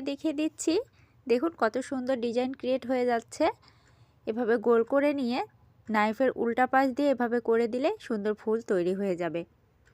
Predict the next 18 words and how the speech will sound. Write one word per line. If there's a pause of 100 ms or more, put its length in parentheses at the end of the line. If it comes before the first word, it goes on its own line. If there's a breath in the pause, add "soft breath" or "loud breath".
(360)
এখানে (100)
সবগুলো
নাস্তা (100)
তৈরি
করে
নিয়েছি। (240)
এগুলোকে
ভাজার
জন্য (160)
চলে
যাচ্ছি (120)
চুলোতে। (720 soft breath)
কড়াইয়ে
পর্যাপ্ত (120)
পরিমাণে (100)
তেল (100)
নিয়ে
নিয়েছি।